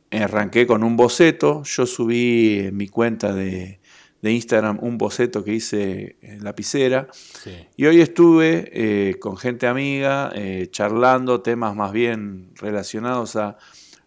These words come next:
Speaker 1: lo que sería el recibidor y el, el punzón que di-, vamos a plie-, va a plegar la,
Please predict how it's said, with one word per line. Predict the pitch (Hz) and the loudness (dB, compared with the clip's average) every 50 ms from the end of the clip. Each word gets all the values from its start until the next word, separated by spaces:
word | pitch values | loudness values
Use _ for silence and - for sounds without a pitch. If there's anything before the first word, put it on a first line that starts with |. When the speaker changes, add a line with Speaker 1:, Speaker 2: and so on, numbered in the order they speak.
| _ | _
Speaker 1:
lo | - 101 98 | -12 -10 -8
que | - 107 | -8 -8
sería | - - 110 107 117 120 123 117 110 107 104 98 98 95 98 104 90 | -6 -6 -4 -2 0 2 4 4 6 4 4 2 0 -2 -4 -6 -8
el | 101 98 | -8 -8
recibidor | 104 107 98 - - 113 107 110 117 123 127 131 135 135 127 120 113 | -8 -8 -8 -6 -6 -4 -4 -2 0 2 4 6 6 6 6 4 4
y | 107 104 101 | 2 0 0
el, | 98 98 98 95 92 98 - | 0 0 -2 -4 -6 -8 -6
el | 98 101 - | -8 -8 -8
punzón | - - 107 104 101 - - 135 131 131 120 | -8 -10 -10 -8 -10 -6 -4 -2 -2 -2 -4
que | - - 107 | -8 -10 -10
di-, | 101 101 104 101 | -8 -8 -8 -8
vamos | 104 117 120 117 113 - | -8 -8 -8 -8 -8 -8
a | 117 101 - | -8 -10 -10
plie-, | - 113 117 - - | -10 -12 -12 -10 -8
va | 113 107 113 | -6 -4 -4
a | 110 | -4
plegar | - - 104 113 120 120 120 113 | -4 -8 -6 -4 -2 -2 -2 -2
la, | 110 107 104 104 101 - | -4 -6 -6 -8 -10 -14